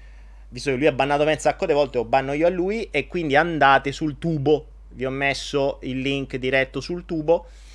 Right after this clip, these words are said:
così potete, mm, scrivere, chattare, parlare, offendere, le solite cose, insomma, solite, solite cose che si fanno sulla chat. Ehm,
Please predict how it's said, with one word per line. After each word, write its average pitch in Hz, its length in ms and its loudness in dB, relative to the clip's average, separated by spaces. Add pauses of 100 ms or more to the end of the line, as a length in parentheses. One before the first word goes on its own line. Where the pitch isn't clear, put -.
(340)
così 131 460 -4
potete, 127 800 2
mm, 101 760 -12
scrivere, 110 1080 -2
chattare, 107 600 -2
parlare, 101 540 -2
offendere, 98 600 -8
le 131 60 -8
solite 120 280 -6
cose, 80 280 -18
insomma, 90 340 -14
solite, 151 520 4
solite 165 320 -2
cose 160 280 2
che 135 100 -4
si 131 140 -10
fanno 139 380 0
sulla 120 200 -2
chat. - 320 -12 (1700)
Ehm, 160 1400 -2